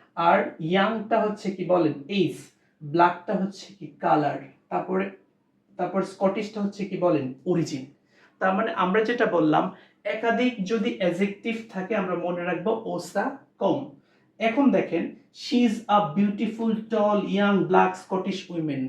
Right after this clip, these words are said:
একটা নির্দিষ্ট অর্ডারে বসেছে। আপনি যদি বলে ফেলেন, "She is a tall, beautiful, black, young," হবে না। তার মানে কি মনে রাখবেন? ওসা কম। কি কম বলেন তো? ওসা কম।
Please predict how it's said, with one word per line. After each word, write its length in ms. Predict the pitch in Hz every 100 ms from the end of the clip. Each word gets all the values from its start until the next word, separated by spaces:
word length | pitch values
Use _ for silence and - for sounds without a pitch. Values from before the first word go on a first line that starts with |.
| -
একটা 220 | 190 202 196
নির্দিষ্ট 500 | 180 185 202 - 208
অর্ডারে 300 | 165 165 160
বসেছে। 480 | 175 - 175 -
আপনি 220 | 156 - 190
যদি 200 | 190 160
বলে 220 | 190 254
ফেলেন, 340 | 262 160 151
"She 340 | 160 - 202 196
is 260 | - 170
a 60 | 175 - - - _ -
tall, 380 | 202 202 160
beautiful, 520 | 190 185 180 - 185 170 170 - _ 151
black, 360 | 170 180 180 185
young," 180 | 185 180
হবে 340 | - 147 147
না। 220 | 135 - -
তার 140 | - 170
মানে 180 | 185 196
কি 160 | 208
মনে 200 | 190 208
রাখবেন? 340 | 214 202 190 156 -
ওসা 360 | 170 165 208 - -
কম। 200 | 175 139
কি 160 | -
কম 220 | 190 208 196
বলেন 260 | 196 202
তো? 120 | 202
ওসা 220 | 214 208 247
কম। 260 | 202 139